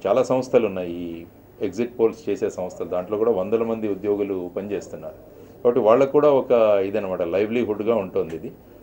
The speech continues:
కాబట్టి వాళ్ళు వాళ్ళ పని వాళ్ళు చేశారు. ఎగ్జాక్ట్ పోల్స్ మనకి, ఎగ్జాక్ట్ రిజల్ట్స్ అన్నవి మనకు ఇరవై మూడో తారీఖున రాబోతున్నాయి. అందువల్ల ఎవరు ఎంతవరకు ఈ ఎగ్జిట్ పోల్స్ ఎంత దగ్గరగా వచ్చారన్నది కూడా చూడడానికి ఒక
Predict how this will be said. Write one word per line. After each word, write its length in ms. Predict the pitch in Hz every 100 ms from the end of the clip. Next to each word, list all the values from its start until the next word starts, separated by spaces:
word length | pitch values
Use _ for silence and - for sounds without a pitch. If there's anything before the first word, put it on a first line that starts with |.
| -
కాబట్టి 260 | 104 120 123
వాళ్ళు 320 | 110 123 139
వాళ్ళ 200 | 123 131
పని 220 | 131 135
వాళ్ళు 220 | 127 110
చేశారు. 460 | 95 98 - 90 - - - - -
ఎగ్జాక్ట్ 520 | 104 101 151 160 -
పోల్స్ 300 | 143 143 -
మనకి, 340 | 131 127 127 208 - -
ఎగ్జాక్ట్ 420 | 101 135 160 151
రిజల్ట్స్ 400 | 131 131 135 -
అన్నవి 400 | 120 131 113 120 - - - -
మనకు 240 | 110 135 139
ఇరవై 180 | 117
మూడో 220 | 117 113 107
తారీఖున 380 | 101 95 113
రాబోతున్నాయి. 560 | 139 92 87 85 85 85 - - - - - - - -
అందువల్ల 300 | 92 104 123
ఎవరు 380 | 123 98 120 139
ఎంతవరకు 720 | 131 117 127 127 127 127 127
ఈ 120 | 117
ఎగ్జిట్ 400 | 104 95 110 113
పోల్స్ 260 | 113 117 -
ఎంత 180 | 92 95
దగ్గరగా 500 | 110 104 117 110 110
వచ్చారన్నది 540 | 104 107 104 104 101
కూడా 200 | 101 131 135
చూడడానికి 380 | 104 104 110 104
ఒక 180 | 92 -